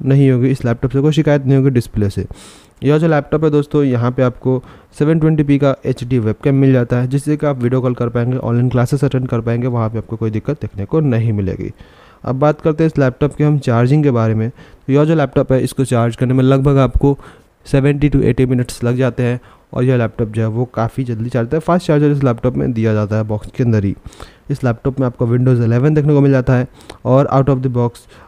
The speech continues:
और साथ ही साथ यह जो लैपटॉप है इसकी परफॉर्मेंस काफ़ी ज़्यादा बढ़िया है।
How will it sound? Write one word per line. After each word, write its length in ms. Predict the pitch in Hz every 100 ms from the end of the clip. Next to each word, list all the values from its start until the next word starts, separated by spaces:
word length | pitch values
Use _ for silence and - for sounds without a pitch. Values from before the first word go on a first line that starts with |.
| -
और 140 | 117
साथ 220 | 110 131
ही 60 | 160
साथ 160 | 156 160
यह 140 | 139
जो 120 | 143
लैपटॉप 360 | 123 120 139 131
है 140 | 127 - - - -
इसकी 200 | - 135
परफॉर्मेंस 480 | 131 143 151 151
काफ़ी 260 | 139 117 120
ज़्यादा 160 | 113 131 113
बढ़िया 300 | 131 120
है। 80 | 101